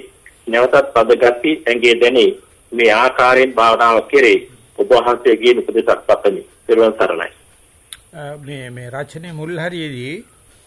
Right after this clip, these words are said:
Speaker 2: කයේ දැවිලි තැවිලි, නාසයේ හැපෙන ගති, ඔළුවේ හැපෙන ගති දැනෙනවා. එතකොට මේ දැනෙන දේ සතිය ප්‍රයෝ-,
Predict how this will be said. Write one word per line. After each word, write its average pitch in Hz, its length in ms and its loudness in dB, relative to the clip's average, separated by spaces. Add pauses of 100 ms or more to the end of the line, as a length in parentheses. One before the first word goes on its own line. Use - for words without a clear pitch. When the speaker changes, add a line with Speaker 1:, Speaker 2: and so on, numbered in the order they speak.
(640)
Speaker 2:
කයේ 143 340 -10
දැවිලි 127 360 -12
තැවිලි, 117 460 -14 (120)
නාසයේ 135 500 -12
හැපෙන 127 340 -14
ගති, 117 480 -16
ඔළුවේ 139 320 -12
හැපෙන 139 320 -12
ගති 143 240 -14
දැනෙනවා. 131 540 -12 (760)
එතකොට 165 600 -16
මේ 165 220 -10
දැනෙන 139 580 -10
දේ 180 360 -12
සතිය 175 500 -14
ප්‍රයෝ-, 147 400 -12